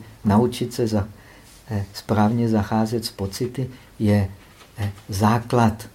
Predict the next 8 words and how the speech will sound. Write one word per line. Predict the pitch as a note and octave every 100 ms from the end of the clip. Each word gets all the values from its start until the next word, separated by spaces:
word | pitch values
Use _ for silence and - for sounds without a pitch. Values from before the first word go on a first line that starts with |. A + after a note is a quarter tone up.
| - _ - - - -
též | A2 G#2 - - -
učení | A2+ - A#2 A2 A2+ A2+ - - - - - - -
se | - G#2 - -
správně | - G#2+ F#2+ F#2+ G2+ F#2+ G#2+
zacházet | A2 F#2+ G2 G2 G2+ F#2+
s |
vědomím. | G#2 G#2 G#2 A2+ A2+ A2 G2 - - _ _ _ _ - - - - -
Čili, | A2+ G#2+ G#2